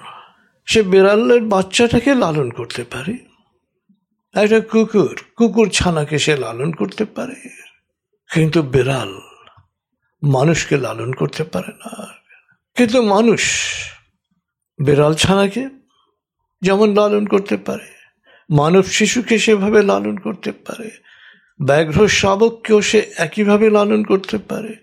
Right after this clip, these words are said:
সিংহ শাবককেও সে লালন করতে পারে। সে একটা গাছ, গাছের যত্ন নিতে পারে, একইভাবে মাছকে সে লালন করতে পারে, মুরগিকে সে লালন করতে পারে, সে প্রকৃতিকে লালন করতে পারে।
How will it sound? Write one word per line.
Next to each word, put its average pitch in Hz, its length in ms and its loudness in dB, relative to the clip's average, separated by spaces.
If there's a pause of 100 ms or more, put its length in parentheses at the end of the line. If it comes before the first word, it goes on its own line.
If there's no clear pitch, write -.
(240)
সিংহ 226 320 4 (100)
শাবককেও 151 600 -2
সে 156 180 -4
লালন 139 340 -8
করতে 190 320 -10
পারে। 226 320 -12 (1120)
সে - 200 0
একটা 165 360 0
গাছ, 143 340 0 (800)
গাছের 170 600 0
যত্ন 214 360 -2
নিতে 214 260 -4
পারে, - 340 -10 (500)
একইভাবে 214 600 4
মাছকে 180 460 0
সে 226 200 2
লালন 208 320 0
করতে 202 340 -2
পারে, 208 280 4
মুরগিকে 180 560 -2
সে 220 160 0
লালন 214 360 -2
করতে 214 320 -10
পারে, - 340 -20 (500)
সে 160 160 2
প্রকৃতিকে 151 760 -2 (720)
লালন 147 380 0
করতে 202 320 -10
পারে। 214 320 -14